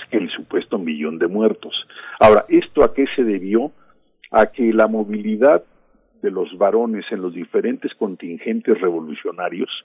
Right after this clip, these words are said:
trajo una disrupción brutal en la nupcialidad. O sea, varones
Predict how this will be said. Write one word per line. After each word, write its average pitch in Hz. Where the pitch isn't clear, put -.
trajo 131
una 131
disrupción 117
brutal 113
en 98
la 95
nupcialidad. 95
O -
sea, 101
varones 110